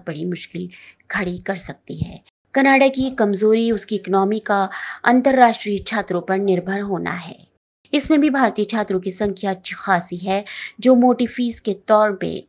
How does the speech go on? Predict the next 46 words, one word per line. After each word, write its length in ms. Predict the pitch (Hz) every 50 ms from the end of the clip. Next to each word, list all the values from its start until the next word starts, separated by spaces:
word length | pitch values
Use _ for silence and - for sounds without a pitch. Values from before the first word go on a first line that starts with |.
| _ - 214
वहाँ 300 | 196 240 226 247 262 247
की 160 | 254 214 202
प्राइवेट 480 | 202 - 214 202 196 185 196 190 -
यूनिवर्सिटीज 720 | 214 202 196 185 180 185 180 180 - - 226 226 214 - -
की 280 | - - 180 180 175 - - - - - - 190
बड़ी 360 | 175 185 233 226 233 240 - - -
आर्थिक 460 | - 208 190 180 185 - 202 190 -
मदद 280 | 202 190 180 175 175 -
करते 300 | - 165 - - - 131
हैं। 240 | - - - - - _ _ _ _ _ _ -
असल 200 | 254 247 294 285
में 160 | 277 285 262
भारत 300 | 247 262 247 233 233 233
को 100 | - 247
भी 120 | 214 240
अंदाजा 380 | 226 220 208 208 202 202 190 208
है 180 | 202 208 208 202
कि 120 | 214 208
कनाडा 340 | 202 214 196 185 180 196 196
के 140 | 196 202 196
मामले 320 | 190 185 180 175 185 185
में 220 | 180 180 180 185 185 - - - - - _ - 190
वो 120 | 202 233
कड़ा 340 | 226 - - 240 233 233 226
कदम 360 | 226 - 226 185 202 196 196
उठाने 300 | 196 190 202 196 190 175
की 180 | 170 - - 170
हालत 400 | 180 - 208 190 175 - - _ -
में 100 | - 170 -
है। 200 | - - - - _ _ _ -
अगर 200 | - 247 269 269
दोनों 280 | 254 269 269 262 254 247
देशों 240 | 247 233 - 247 240
के 100 | - 233
संबंध 540 | - - - 226 214 214 208 220 220 220
ज्यादा 300 | 202 208 226 208 202 214
खराब 360 | 202 - - - 190 185 175 180
होते 240 | 185 180 190 190
हैं, 80 | 196 190
तो 100 | 190 202
भारत 320 | 190 196 196 180 175 175 185
अपने 200 | 180 180 190 202
यहाँ 220 | 202 196 208 214
से 180 | 202 - 170 175
छात्रों 420 | 175 - 196 190 180 185 190 196
के 240 | 185 - 208 208